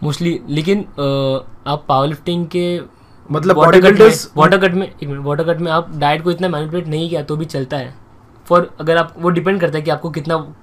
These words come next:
Speaker 2: वाटर कट करना है।
Speaker 1: वाटर कट करना है। अगर आपको ये करना है, अ, पा-, बॉडी बिल्डिंग में अगर आपको वाटर कट करना है, क्योंकि आपको,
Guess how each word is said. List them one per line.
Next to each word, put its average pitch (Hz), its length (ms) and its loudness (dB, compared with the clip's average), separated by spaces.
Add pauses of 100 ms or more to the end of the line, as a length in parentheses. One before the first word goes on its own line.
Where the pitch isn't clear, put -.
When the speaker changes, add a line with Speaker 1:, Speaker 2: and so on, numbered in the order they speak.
(360)
Speaker 2:
वाटर 160 240 2
कट 147 60 -6
करना 143 200 -4
है। 151 60 2
Speaker 1:
वाटर 160 160 0
कट 147 40 -6
करना 131 260 -6
है। 123 140 -14
अगर 147 200 -4
आपको 165 540 -2
ये 151 140 -4
करना 151 300 -2
है, 131 140 -4
अ, 139 40 -14 (260)
पा-, 131 640 -6
बॉडी 139 200 0
बिल्डिंग 165 320 -4
में 165 60 -4
अगर 147 200 -6
आपको 156 380 -8 (800)
वाटर 147 340 -4
कट 165 160 0
करना 147 260 -4
है, 131 60 -6
क्योंकि 151 220 -6
आपको, 160 360 -4